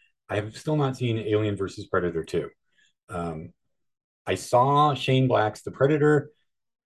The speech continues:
It, it, it's a mess. It, it, it, apparently the studio came in and he just didn't,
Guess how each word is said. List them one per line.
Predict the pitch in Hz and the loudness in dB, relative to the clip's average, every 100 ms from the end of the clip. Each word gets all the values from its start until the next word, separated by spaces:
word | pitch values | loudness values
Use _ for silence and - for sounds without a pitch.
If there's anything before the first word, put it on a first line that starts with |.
| _ _ | _ _
It, | 117 110 202 | -4 -2 -2
it, | 170 113 | -2 0
it's | 135 127 | 0 2
a | |
mess. | 101 95 85 - - - - | 0 2 0 -4 -14 -18 0
It, | 107 101 98 - _ _ _ _ _ | 2 2 -2 -16 _ _ _ _ _
it, | 120 | -6
it, | 123 127 123 110 127 | -4 -2 -6 -6 -6
apparently | 135 143 143 123 107 | 0 4 4 4 2
the | 107 | 2
studio | - 104 98 | 0 2 2
came | 90 107 98 | 2 0 -2
in | 92 | -2
and | 90 | -2
he | 85 95 | -4 -6
just | 87 - | -8 -6
didn't, | 92 95 90 87 | -2 0 0 -4